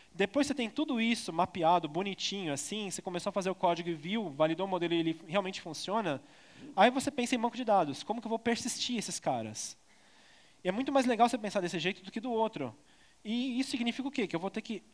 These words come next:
refazer entidade de relacionamento? Se te ajudar, sim. Vamos lembrar que métodos ágeis, eles não te falam pra você não usar documentação. Eles te falam pra usar a documentação que te ajuda. Se a entidade de relacionamento te ajuda,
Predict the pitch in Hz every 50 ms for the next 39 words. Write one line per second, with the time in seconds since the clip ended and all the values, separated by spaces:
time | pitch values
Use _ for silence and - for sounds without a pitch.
0 | _ _ - - 139 196 262 262 - 240 185 165 147 180 208 226 233 - - -
1 | _ _ _ - 175 185 - 185 175 165 165 170 165 147 - 156 151 143 151 185
2 | 233 233 185 - 135 117 107 - - - - - _ _ _ _ _ _ _ _
3 | _ _ _ _ _ _ _ _ _ _ _ _ _ - - 359 - 247 196 214
4 | 220 220 233 254 - - 254 285 269 190 139 - - _ _ _ _ _ - 175
5 | 190 214 220 214 202 202 247 247 - 233 208 233 240 233 196 196 175 180 196 208
6 | 214 214 226 208 214 214 226 220 - 208 - 233 240 269 277 247 240 208 220 -
7 | - 226 202 196 196 214 262 311 311 294 220 160 156 165 175 190 220 202 208 202
8 | - 196 196 196 226 208 - - 185 170 160 127 - - - - - - - -
9 | - - 165 180 185 - 196 - 208 214 214 226 214 190 175 214 202 202 - 202
10 | 190 185 - 180 - 208 220 - 214 - - - 226 262 226 165 156 185 202 175
11 | 143 120 117 104 - _ _ _ _ _ _ _ _ _ - - - - - 262
12 | 294 262 247 226 - 208 196 175 165 180 180 175 - 170 170 165 156 - - -
13 | 170 151 135 135 185 240 254 180 135 117